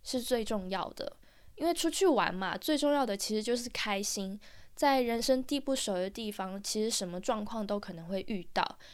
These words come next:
比如说地铁罢工，我曾经在伦敦遇过。然后譬如说，呃，你想去的景点在休整中，我在南京的时候遇过。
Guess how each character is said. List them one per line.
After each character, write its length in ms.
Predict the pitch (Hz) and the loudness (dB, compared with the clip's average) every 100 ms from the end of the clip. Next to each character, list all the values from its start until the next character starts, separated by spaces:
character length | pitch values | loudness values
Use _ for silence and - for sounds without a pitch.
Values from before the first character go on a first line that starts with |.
| - | -12
比 100 | - | 0
如 180 | 202 208 | 4 4
说 380 | 220 247 233 233 | 2 0 0 0
地 160 | 254 226 | -2 -6
铁 180 | - | -6
罢 280 | - 233 196 | -4 0 0
工， 400 | 185 185 175 175 | 0 -4 -4 -6
我 140 | 190 196 | -2 -2
曾 340 | - - 202 | -2 -2 0
经 220 | 208 233 | 0 0
在 360 | 240 240 214 190 | 0 2 2 0
伦 240 | 185 180 | 2 0
敦 240 | 180 196 190 | 0 0 0
遇 180 | 214 185 | -2 -4
过。 340 | - 165 - - - - - | -2 -2 -2 -8 -16 -20 -4
然 120 | 185 | -2
后 220 | 190 226 208 | 0 0 0
譬 180 | 226 240 | 2 4
如 120 | 208 | 4
说， 400 | 208 220 214 214 - - - | 2 2 4 0 -6 -16 -2
呃， 300 | 160 175 190 | 0 0 -2
你 140 | 180 233 | -2 0
想 180 | 214 | 0
去 160 | 185 269 | 2 6
的 100 | 220 | 6
景 260 | 202 185 196 | 6 -2 0
点 280 | 202 - - - - | 0 0 -6 -18 -16
在 180 | - 226 | 0 2
休 320 | 220 - 208 | 4 4 2
整 180 | 208 - - | 2 2 0
中， 340 | - 196 160 170 - - - - | -4 -4 -4 -8 -16 -20 -20 -4
我 140 | 190 | 0
在 160 | 185 254 | 6 6
南 280 | 226 175 196 | 6 2 2
京 280 | 208 220 226 | 2 2 2
的 100 | 196 | 0
时 160 | - | 0
候 180 | 170 180 | -2 -2
遇 120 | 185 | -2
过。 380 | 175 - - - | -4 -4 -4 -4